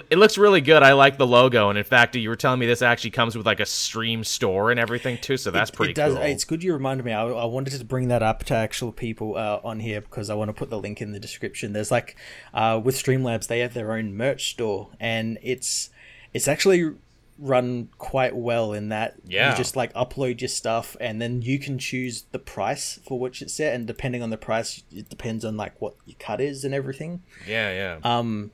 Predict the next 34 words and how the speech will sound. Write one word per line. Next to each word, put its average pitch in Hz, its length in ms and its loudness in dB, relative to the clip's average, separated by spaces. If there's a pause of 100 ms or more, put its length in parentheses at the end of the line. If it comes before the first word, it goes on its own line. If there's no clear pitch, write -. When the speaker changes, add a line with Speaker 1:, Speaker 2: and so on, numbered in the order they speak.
(140)
Speaker 2:
so, 135 220 -2
like, 120 220 2
yeah, 117 260 0
I, 117 140 0
last 120 360 -2
night 107 160 -6
I 104 100 0
was 104 140 -8
just, - 240 -12
like, 107 240 -10
going 110 260 -6
ham 107 320 -8
on 104 160 -8
it 107 120 -6
and 107 140 -10
just, - 260 -10
like, 104 240 -6 (380)
uh, 104 420 -2 (140)
putting 143 300 -2
mer-, 123 260 -4 (200)
random 123 600 -4
merch 113 260 -6
up 113 100 -8
with 107 120 -10
our 98 120 -4
logo, 104 340 -4
and 113 100 -4
I'm 131 120 -2
gonna 156 220 2
do 131 120 -2
more 120 240 -2
designs 113 500 -4
Speaker 1:
<laughs> 107 40 -2
Speaker 2:
up 110 100 -10